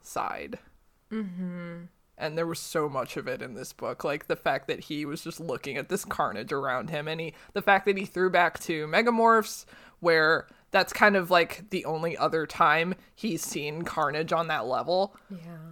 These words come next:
Speaker 1: And has been like, "Holy shit, humans suck. Oh my god, why are they doing this to each other?"
Speaker 2: Mm-hmm.
Speaker 1: And I just, I loved kind of revisiting that part of him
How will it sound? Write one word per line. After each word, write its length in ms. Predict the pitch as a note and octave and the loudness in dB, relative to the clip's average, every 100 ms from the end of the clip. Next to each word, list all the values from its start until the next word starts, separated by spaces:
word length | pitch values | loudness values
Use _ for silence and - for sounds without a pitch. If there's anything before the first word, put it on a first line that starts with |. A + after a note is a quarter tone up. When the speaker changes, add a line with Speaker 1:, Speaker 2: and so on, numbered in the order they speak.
| - | -2
Speaker 1:
And 140 | F3+ | 0
has 120 | F3+ - | 0 2
been 180 | D3+ | 0
like, 180 | D3 D#3 | 2 0
"Holy 280 | - E3 D#3 | 2 0 0
shit, 220 | - E3+ | -2 -2
humans 400 | C#3+ D#3+ E3 - | -2 -4 -4 -2
suck. 280 | - F3 - | 6 6 6
Oh 140 | F3+ E3+ | 4 6
my 180 | D#3+ | 4
god, 280 | E3+ E3 F3 | 6 6 6
why 160 | D#3 D#3+ | 4 2
are 140 | D#3+ | 2
they 120 | D3+ | 0
doing 220 | D3+ D#3 F#3 | -4 -6 -4
this 160 | G3+ | -4
to 60 | A#3 | -4
each 140 | A3+ A#3+ | 2 4
other?" 320 | A#3+ B3+ A#3+ _ - | 6 4 2 _ -20
Speaker 2:
Mm-hmm. 540 | G3+ G3 - G3 G3 F#3+ _ - - | -18 -18 -16 -14 -14 -16 _ -20 2
Speaker 1:
And 140 | - F3+ | 4 8
I 140 | G#3+ | 6
just, 320 | A3 - F#3+ - | 6 0 2 4
I 80 | |
loved 440 | F#3+ E3+ E3 F3 - | 4 4 2 -6 -4
kind 180 | G3 E3+ | -2 -2
of 220 | D#3+ - E3 | -4 -8 -6
revisiting 580 | D#3 D3 C#3 B2+ A2 | -4 -4 -4 -6 -6
that 200 | F#2 - | -6 -8
part 220 | - F#2 F#2 | -6 -10 -10
of 120 | - | -10
him 280 | G#2 G#2 | -12 -12